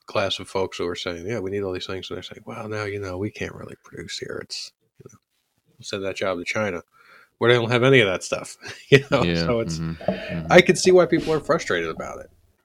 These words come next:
Speaker 1: I
Speaker 2: Yeah.
Speaker 1: mean, to call a corporation an American corporation these days is not always, I mean, I don't know. Is, I mean, Ford is an American corporation, I guess. They're from Detroit, but they make stuff all over the world.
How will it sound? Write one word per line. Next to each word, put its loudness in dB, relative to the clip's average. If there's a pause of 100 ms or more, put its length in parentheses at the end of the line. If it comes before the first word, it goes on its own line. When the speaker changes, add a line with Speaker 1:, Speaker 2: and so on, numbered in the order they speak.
(180)
Speaker 1:
I -6
Speaker 2:
Yeah. 0
Speaker 1:
mean, 0
to 2
call 4
a -2
corporation -2
an -2
American -4
corporation -4
these -8
days -6
is -12 (720)
not -2
always, -4
I -4
mean, -8
I -6
don't -8
know. -10
Is, -12 (160)
I -20
mean, -14
Ford -2
is -4
an -4
American -4
corporation, -4 (340)
I -4
guess. -6
They're 0
from -6
Detroit, 0 (720)
but -2 (400)
they -4
make -4
stuff -6
all 0
over -6
the -6
world. -4